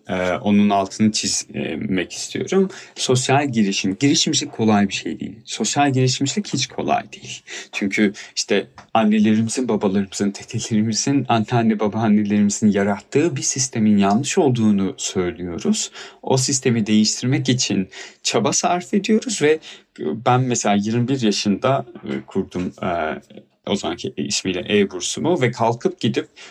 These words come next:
işte ortalama yaşı altmış beş olan bir şeye, nasıl diyeyim, kurumlar veya o yöneticilere,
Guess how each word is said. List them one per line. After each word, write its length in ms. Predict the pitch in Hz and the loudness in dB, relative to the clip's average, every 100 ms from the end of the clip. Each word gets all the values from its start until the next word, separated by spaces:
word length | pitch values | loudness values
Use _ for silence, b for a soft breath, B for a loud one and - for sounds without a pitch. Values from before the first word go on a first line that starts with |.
| - | -10
işte 160 | - | -4
ortalama 520 | - 113 107 139 143 147 | 0 0 2 2 2 2
yaşı 640 | 135 120 107 - 143 202 B B - | 2 2 2 0 0 0 B B -4
altmış 440 | 120 131 127 - | -4 0 -2 2
beş 420 | 143 143 - - - - - 64 - | 0 2 0 -2 -8 -8 -2 -2 2
olan 400 | 120 113 113 110 | 4 4 4 4
bir 300 | 120 113 - B B | 2 0 -6 B B
şeye, 640 | - 120 104 101 127 202 98 | -2 2 4 4 2 0 -2
nasıl 340 | 110 - 107 | -2 0 -2
diyeyim, 260 | 113 139 143 B B B | -2 -2 -6 B B B
kurumlar 600 | - 135 135 143 143 135 | -2 2 4 4 4 4
veya 180 | 131 127 | 4 4
o 40 | |
yöneticilere, 840 | 123 117 120 113 123 - 135 202 | 4 4 2 2 0 2 2 4